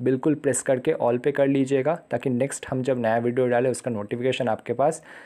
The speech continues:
सबसे पहले पहुंच जाए। अगर हो सके, वीडियो को लाइक कर दीजिएगा और एक कमेंट छोड़ के ज़रूर से जाइएगा कि आपको ये वीडियो कैसा लगा, या फिर क्या-क्या और हम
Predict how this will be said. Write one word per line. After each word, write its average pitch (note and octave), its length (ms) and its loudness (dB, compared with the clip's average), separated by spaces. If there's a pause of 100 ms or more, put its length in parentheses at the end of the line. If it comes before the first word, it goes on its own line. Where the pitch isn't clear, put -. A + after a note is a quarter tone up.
सबसे C#3+ 300 0
पहले C#3+ 260 2
पहुंच G#2+ 360 -4
जाए। G2+ 180 -2
अगर C#3+ 140 2
हो C#3+ 240 2
सके, D#3 320 0
वीडियो B2+ 300 0
को B2+ 100 0
लाइक A#2 260 2
कर C3+ 160 2
दीजिएगा B2+ 480 2 (260)
और C3+ 120 2
एक D3 120 -2
कमेंट C#3 400 0 (160)
छोड़ C3 220 0
के C#3 80 0
ज़रूर A#2+ 240 0
से C3 160 0
जाइएगा A#2 420 2
कि C#3 140 -4
आपको - 360 -4
ये B2+ 100 4
वीडियो A#2+ 380 0 (280)
कैसा A2 280 0
लगा, F#2+ 320 -4 (960)
या C3 140 2
फिर F3+ 320 0
क्या-क्या D3+ 360 2
और D3 340 2 (100)
हम C#3+ 160 -4